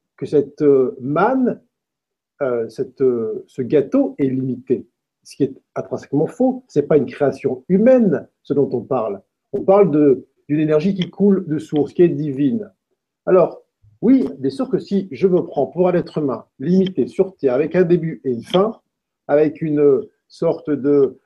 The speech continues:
euh, de ressource qui est, est donnée par l'autre, qu'on va essayer de se répartir le plus équitablement, mais la peur vient derrière tout de suite.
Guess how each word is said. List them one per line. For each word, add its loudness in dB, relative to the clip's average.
euh, -4
de -2
ressource -4
qui -6
est, -4
est -6
donnée -2
par 2
l'autre, 4
qu'on -6
va 4
essayer 0
de -4
se -8
répartir -2
le -4
plus -6
équitablement, 0
mais 2
la -2
peur -6
vient -4
derrière -4
tout -8
de -6
suite. 2